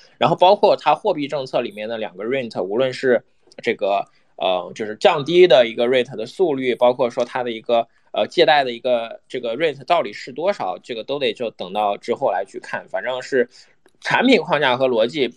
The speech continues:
目前看来这版白皮书是清晰了，但是产品逻辑和框架之后的一些细节，我估计可能要等到第二版才能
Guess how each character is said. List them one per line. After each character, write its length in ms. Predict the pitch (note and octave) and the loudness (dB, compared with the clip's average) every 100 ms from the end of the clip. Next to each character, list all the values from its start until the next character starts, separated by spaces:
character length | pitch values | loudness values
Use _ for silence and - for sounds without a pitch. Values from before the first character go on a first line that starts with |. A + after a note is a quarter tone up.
| _ | _
目 180 | - D#3+ | -4 -2
前 220 | C#3+ A#2+ | -2 -4
看 180 | B2 B2 | -2 0
来 100 | A2 | 0
这 160 | A2 E3 | 2 0
版 180 | A2+ G2+ | 0 -4
白 100 | G#2 | -2
皮 160 | B2 | 0
书 160 | B2+ B2+ | 0 -4
是 100 | B2+ | -6
清 220 | - B2 | -10 -10
晰 180 | C3 - | -6 0
了， 140 | A2 - | 2 4
但 120 | C#3 | 2
是 100 | C3+ | 2
产 220 | A#2 B2+ D#3 | 0 0 0
品 200 | A2+ - _ _ _ _ | -4 -10 _ _ _ _
逻 180 | - A#2+ | 2 4
辑 120 | C3+ | 4
和 140 | C#3 C3+ | 4 4
框 180 | F3 | 4
架 160 | D3 C3 | 4 2
之 140 | C3+ | 0
后 160 | C#3+ C#3 | -2 -2
的 40 | |
一 40 | B2+ | -2
些 120 | C#3+ | -4
细 280 | D3 - D3+ | -8 -6 -4
节， 160 | G#2+ G2+ | 0 0
我 140 | G2 | -2
估 180 | A#2 C#3 | -4 -4
计 80 | C3 | -6
可 160 | A2+ | -6
能 100 | G2 | -2
要 120 | B2 | 0
等 200 | B2 F#2+ | 0 -2
到 140 | G#2 A2 | -2 0
第 140 | D3+ | 4
二 120 | C#3 | 4
版 220 | - F#2 E2+ | 2 -4 -12
才 200 | - | -18
能 120 | F2 | -20